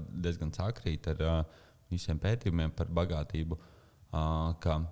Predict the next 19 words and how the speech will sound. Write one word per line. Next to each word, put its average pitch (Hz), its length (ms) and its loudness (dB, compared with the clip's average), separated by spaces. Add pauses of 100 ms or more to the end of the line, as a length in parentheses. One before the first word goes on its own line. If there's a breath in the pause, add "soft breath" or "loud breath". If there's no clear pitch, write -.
jauni 110 380 4
cilvēki 87 480 0
vairāk 87 320 0
grib 85 240 -2
būt 110 160 0
bagāti, 110 540 -4 (300)
un 90 200 -6
tie 104 160 2
cilvēki, 98 380 0
kuriem, 85 380 0
uh, 64 240 -6
kuri 87 240 -2
sāk 95 360 -2
sliktākā 82 560 -6
vietā, 85 320 -2
vairāk 73 320 -4
grib 76 160 -4
būt 71 240 -6
bagāti. 69 400 -4